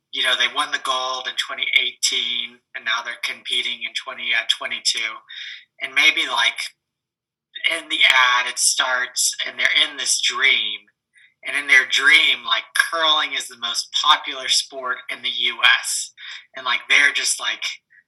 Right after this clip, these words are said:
the most popular athletes in the whole world. Like, they're kind of like the Tom Brady's of the U S. And they have, like,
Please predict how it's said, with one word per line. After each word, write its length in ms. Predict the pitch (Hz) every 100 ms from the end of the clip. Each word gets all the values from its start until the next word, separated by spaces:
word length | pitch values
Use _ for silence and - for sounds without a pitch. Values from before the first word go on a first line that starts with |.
| _
the 60 | 156
most 360 | - - - -
popular 920 | - - - - 143 135 131 131 139 - 143
athletes 720 | 139 139 139 135 127 123 -
in 100 | 120
the 80 | 117
whole 420 | - 147 135 123
world. 420 | 123 127 120 -
Like, 140 | 123 -
they're 140 | 127 127
kind 220 | 131 123
of 60 | -
like 160 | 117 -
the 80 | -
Tom 420 | - - - 131 -
Brady's 840 | 185 - - - - - - - - - - - -
of 120 | -
the 80 | 123
U 280 | 123 127 120 117 117
S. 160 | 117 -
And 100 | 117
they 60 | 120
have, 160 | 117
like, 160 | 117